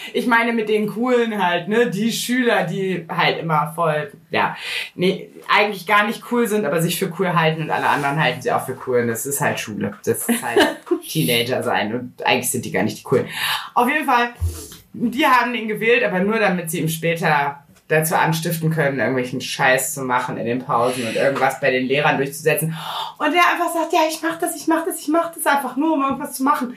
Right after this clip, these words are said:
Speaker 1: Und
Speaker 2: Ja, wenn
Speaker 1: so
Speaker 2: man
Speaker 1: sah der für mich aus.
Speaker 2: Ja, ich meine, auch wie er quasi,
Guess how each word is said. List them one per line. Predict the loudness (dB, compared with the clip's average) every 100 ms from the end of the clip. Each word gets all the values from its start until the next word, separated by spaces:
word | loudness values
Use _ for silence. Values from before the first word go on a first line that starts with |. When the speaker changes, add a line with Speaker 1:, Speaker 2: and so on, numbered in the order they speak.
| -10 -10 -8 -2
Speaker 1:
Und | 0
Speaker 2:
Ja, | 2 4 4 4
wenn | 4
Speaker 1:
so | 4
Speaker 2:
man | 6
Speaker 1:
sah | 4
der | 4 -2
für | -4
mich | -2 2
aus. | 2 0 -2
Speaker 2:
Ja, | 0 2 2 0 -6 -8
ich | -8 -2
meine, | 0 2 0
auch | 0
wie | -4 0
er | 2 2 0 -4 -6
quasi, | 2 2 2 0 0